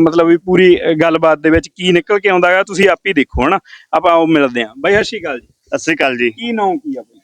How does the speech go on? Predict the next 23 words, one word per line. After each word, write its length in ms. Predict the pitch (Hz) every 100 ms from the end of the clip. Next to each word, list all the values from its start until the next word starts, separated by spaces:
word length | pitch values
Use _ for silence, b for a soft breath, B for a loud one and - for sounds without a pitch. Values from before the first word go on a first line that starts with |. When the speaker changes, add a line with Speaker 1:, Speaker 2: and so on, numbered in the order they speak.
| _
Speaker 2:
ਸ਼ਿੰਦਰ 280 | - 151 151
ਸਿੰਘ 240 | 139 151
ਆ 80 | 143
ਜੀ। 180 | 113 113 _ -
Speaker 1:
ਅੱਛਾ 140 | 202 226
ਬਾਈ, 140 | 240
ਕੀ 260 | 240 220 196
ਦੱਸ 200 | 180 170
ਰਹੇ 160 | 175 180
ਸੀਗੇ, 200 | 185 185
ਤੁਹਾਨੂੰ 240 | 190 175
ਸਮੱਸਿਆ 460 | 160 165 147 160 147
ਆ 80 | 143
ਰਹੀ 180 | 156
ਹੈ, 60 | 160
ਕੀ 200 | 160 160
ਸਮੱਸਿਆ 380 | 151 139 - 139
ਆ 80 | 127
ਰਹੀ 180 | 135
ਹੈ? 40 | 139
Speaker 2:
ਜੀ, 160 | 196
ਸਾਡੇ 420 | 185 - 151 147 175
ਇੱਥੇ 480 | - 175 175 175